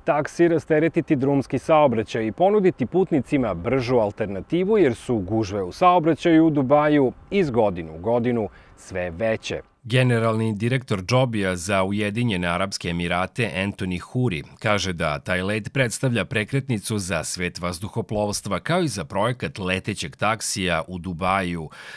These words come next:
Uspešno su poleteli sa evtol letelicom, u kojoj su se nalazili pilot i putnik.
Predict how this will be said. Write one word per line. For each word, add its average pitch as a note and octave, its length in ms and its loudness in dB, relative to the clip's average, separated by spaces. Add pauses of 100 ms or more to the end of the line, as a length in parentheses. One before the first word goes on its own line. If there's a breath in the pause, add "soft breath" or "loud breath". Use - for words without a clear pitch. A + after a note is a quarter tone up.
(120 loud breath)
Uspešno A#2 500 -4
su D#3 200 -2
poleteli C3+ 520 -2
sa G2 360 0
evtol F2+ 600 -4
letelicom, F#2+ 840 -4
u A#2+ 140 -2
kojoj F2+ 280 -4
su G2+ 140 -8
se F2 160 -6
nalazili E2 580 -4
pilot G2 600 -6
i C3+ 120 -2
putnik. E2 720 -10